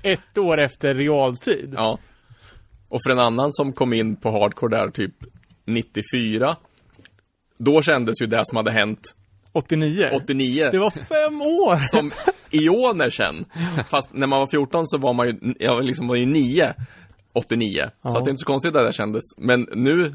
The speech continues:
Speaker 2: har man ju i efterhand insett så här, bara, shit, jag missade det här med bara några år.
Speaker 1: Ja. Ja, det är
Speaker 2: Och det är ju
Speaker 1: helt
Speaker 2: på
Speaker 1: klart.
Speaker 2: tal om Where It Went-podden, så pratar de ju om det här lite grann med Ray Cappo här är det senaste, att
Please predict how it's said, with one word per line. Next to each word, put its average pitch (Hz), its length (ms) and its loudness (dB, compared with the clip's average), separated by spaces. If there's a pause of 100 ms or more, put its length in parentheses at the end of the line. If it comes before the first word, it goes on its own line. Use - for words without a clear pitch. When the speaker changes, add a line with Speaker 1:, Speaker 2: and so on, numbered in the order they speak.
Speaker 2:
har 131 120 2
man 123 140 2
ju 123 40 4
i 120 40 4
efterhand 147 320 0
insett 123 340 -2
så 117 60 -4
här, 107 80 0
bara, 101 180 -2 (320)
shit, - 240 -4
jag 120 140 -2
missade 170 460 0
det 139 60 0
här 104 180 0
med 113 180 -4
bara 120 200 4
några 117 440 0
år. - 400 -2
Speaker 1:
Ja. 127 260 -2 (220)
Ja, 127 140 0
det 123 60 -2
är - 20 2
Speaker 2:
Och 127 60 2
det 143 60 4
är 156 40 4
ju 160 60 4
Speaker 1:
helt 147 100 -4
Speaker 2:
på 135 60 -6
Speaker 1:
klart. 127 100 0
Speaker 2:
tal 131 180 4
om 131 160 2
Where 131 140 6
It 123 100 -4
Went-podden, 131 720 0
så 165 100 -2
pratar 131 340 2
de 147 140 2
ju 135 60 0
om 120 100 0
det 117 80 0
här 117 80 -2
lite 117 200 -4
grann 107 200 2
med 98 280 -2 (320)
Ray 110 160 0
Cappo 113 580 -4 (720)
här 101 180 2
är 98 100 0
det 107 160 -4
senaste, 117 520 0
att 95 140 -4